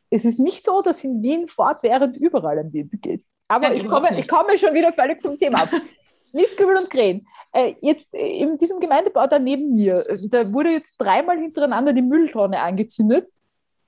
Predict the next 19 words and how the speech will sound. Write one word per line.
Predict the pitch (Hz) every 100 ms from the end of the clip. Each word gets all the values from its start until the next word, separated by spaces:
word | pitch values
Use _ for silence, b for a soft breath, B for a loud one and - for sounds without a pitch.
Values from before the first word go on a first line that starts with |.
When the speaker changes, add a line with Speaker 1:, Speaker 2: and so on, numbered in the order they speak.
| _ _ _ -
Speaker 1:
Und | 220 214
jetzt | 240 262
hat | 247 -
offenbar | 233 262 262
die |
Gemeinde | 262 208 240 254
entschieden, | 254 - 262 269
dass | 226 240
diese, | 247 233 240
äh, | 226 - 165 226
Gegend | 208 226 285
hier | 269
nicht | 226 247 -
mit, | 233 226
äh, | - 220 214
Mülltonnen | 233 269 233 226 233 226 233 - _
draußen | 208 202 262 226
umgehen | 208 285 214 202 208
kann | 254 202 339